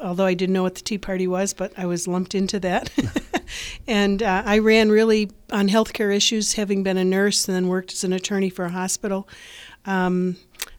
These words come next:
that was what interested me. It was my passion that drove me there. And so I kind of just,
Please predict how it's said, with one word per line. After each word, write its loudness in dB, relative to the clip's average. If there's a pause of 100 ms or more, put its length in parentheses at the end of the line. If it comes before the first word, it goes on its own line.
(120)
that 0
was 0
what 4
interested 2
me. 4
It 0
was -2
my -2
passion -2
that -4
drove -2
me 0
there. -2
And -4 (480)
so -4
I 2
kind 0
of 0
just, 0